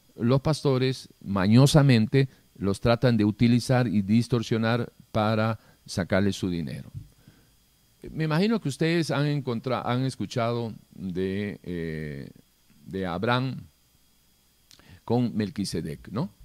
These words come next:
Ese es uno de los pasajes, eh, favoritos, hay varios. Este es uno de los pasajes favoritos de, de los, ah, de los pastores, eh, engañadores,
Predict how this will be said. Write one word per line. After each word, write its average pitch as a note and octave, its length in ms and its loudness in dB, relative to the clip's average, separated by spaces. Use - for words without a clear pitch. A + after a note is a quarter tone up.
Ese A2 220 -4
es A#2+ 120 -6
uno A#2 220 -2
de F2+ 120 -4
los F2 400 -8
pasajes, C3+ 760 2
eh, F2+ 280 0
favoritos, C#3+ 800 2
hay A2 140 -6
varios. A#2 520 -2
Este G2+ 200 -6
es C3 100 -2
uno C3+ 100 4
de B2+ 40 4
los A#2+ 80 2
pasajes A#2+ 320 4
favoritos B2+ 560 4
de, G2+ 300 2
de F2 300 -2
los, E2+ 360 0
ah, D#2+ 380 -2
de C#2 160 -6
los - 120 -4
pastores, G#2+ 640 -2
eh, D#2+ 440 -4
engañadores, B2 800 2